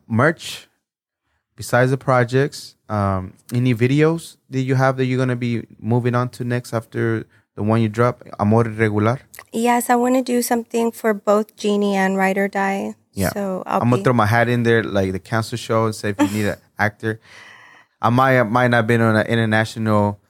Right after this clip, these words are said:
Speaker 1: um, Latino T V show. If y'all find me, y'all can post it. If not, then
Speaker 2: <laughs>
Speaker 1: and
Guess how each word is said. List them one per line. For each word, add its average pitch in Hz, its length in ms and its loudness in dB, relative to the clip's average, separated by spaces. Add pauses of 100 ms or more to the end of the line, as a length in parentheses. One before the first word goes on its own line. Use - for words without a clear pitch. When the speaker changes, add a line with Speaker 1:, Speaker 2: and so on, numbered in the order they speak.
(220)
Speaker 1:
um, 95 460 0 (540)
Latino 107 500 2
T 117 200 -4
V 107 120 -2
show. 113 400 -2 (260)
If 98 140 -12
y'all 95 160 2
find 110 260 0
me, 110 80 -2
y'all 104 160 0
can 95 140 -12
post 107 280 -4
it. 101 60 -12
If 90 160 -8
not, 98 280 -4 (200)
then 87 260 -12 (100)
Speaker 2:
<laughs> - 120 -10
Speaker 1:
and 311 140 2